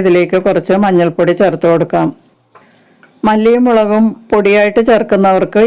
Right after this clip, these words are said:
ഈ സമയത്ത് ആവശ്യമുള്ള മല്ലിപ്പൊടിയും മുളക് പൊടിയും ചേർത്ത് കൊടുക്കാം.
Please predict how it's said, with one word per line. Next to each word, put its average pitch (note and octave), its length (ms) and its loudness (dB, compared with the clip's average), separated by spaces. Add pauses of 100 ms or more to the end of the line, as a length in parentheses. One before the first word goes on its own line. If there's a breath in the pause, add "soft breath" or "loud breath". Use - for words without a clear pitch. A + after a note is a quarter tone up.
ഈ - 20 2 (100)
സമയത്ത് F3+ 460 0 (1300 soft breath)
ആവശ്യമുള്ള G3 520 0 (100)
മല്ലിപ്പൊടിയും F#3 680 0
മുളക് F3+ 320 0
പൊടിയും F3 400 2
ചേർത്ത് F#3+ 380 0
കൊടുക്കാം. E3+ 360 0